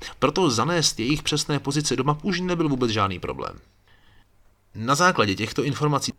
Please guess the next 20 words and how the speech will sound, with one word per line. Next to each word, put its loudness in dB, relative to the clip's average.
začal 0
polní 0
maršál 2
Wavell 4
črtat -2
první -2
plán, 0
jenž 4
hodlal 2
představit -2
nižším 2
velitelům. -4
Proti 2
některým 0
úsekům -2
však 0
vystoupil 0
generálmajor 4
Richard 0
O'Connor. -4